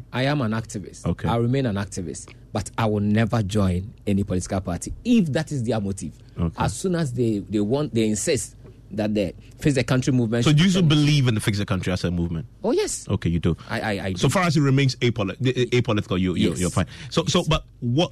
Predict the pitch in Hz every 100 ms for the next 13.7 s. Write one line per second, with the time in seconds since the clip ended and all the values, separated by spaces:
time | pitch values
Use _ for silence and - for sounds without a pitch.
0 | - 117 175 180 139 104 90 - - 151
1 | 151 - 120 147 - 98 - - 113 170
2 | 165 151 135 117 123 113 110 98 - 95
3 | 92 - 101 92 - 82 85 82 - 127
4 | 127 139 123 120 107 90 104 78 - 107
5 | 123 127 117 113 107 113 98 117 104 98
6 | 98 92 85 73 - 147 196 190 233 175
7 | 175 156 - 113 87 - - 127 127 151
8 | 151 - 113 - 98 110 110 107 101 135
9 | 139 110 113 131 147 156 170 104 92 98
10 | 127 131 120 123 151 139 131 127 123 98
11 | - - - 113 120 - - 175 202 180
12 | 165 143 143 165 175 160 156 156 - -
13 | - 131 143 120 101 104